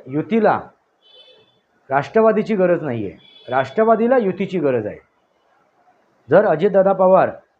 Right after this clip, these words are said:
यांनी अहंकार डोक्यात घेऊन, मीपणा डोक्यात ठेवून युती तोडली आणि जर ते वेगळे झाले,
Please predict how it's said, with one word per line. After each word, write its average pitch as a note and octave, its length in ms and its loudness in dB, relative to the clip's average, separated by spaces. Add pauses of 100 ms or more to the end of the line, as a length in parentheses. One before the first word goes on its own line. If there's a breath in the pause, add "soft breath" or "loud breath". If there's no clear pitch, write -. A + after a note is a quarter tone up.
(300)
यांनी D#3+ 220 -6
अहंकार F#3 760 -2 (440)
डोक्यात D#3 260 -2
घेऊन, E3 420 -2 (440)
मीपणा F3+ 380 -2
डोक्यात F#3 300 2
ठेवून E3+ 340 -4 (1600)
युती C#3+ 360 0
तोडली F#3 480 0 (100)
आणि D3 180 -8
जर F#3+ 220 0
ते A3+ 80 2
वेगळे F3+ 340 2
झाले, B2 220 -4